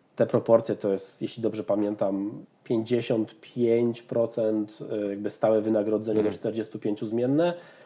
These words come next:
Speaker 1: Przy najwyższym to jest chyba około trzydziestu ośmiu do, do, e, sześćdziesięciu dwóch. A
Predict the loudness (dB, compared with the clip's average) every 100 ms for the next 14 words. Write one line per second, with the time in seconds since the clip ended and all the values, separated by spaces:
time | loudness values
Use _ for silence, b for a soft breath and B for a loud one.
0 | B B -2 2 4 4 0 -2 2 2
1 | 4 2 -2 -10 _ _ -2 0 -2 -6
2 | _ _ -20 -6 -4 -2 -4 -6 -2 -2
3 | -4 -8 -10 0 0 -2 0 2 4 2
4 | 2 -2 0 -2 -2 -4 -6 -4 -4 -2
5 | -4 -4 -4 -4 -4 -6 -6 -6 -10 -8
6 | -8 -10 -20 _ b b b b -10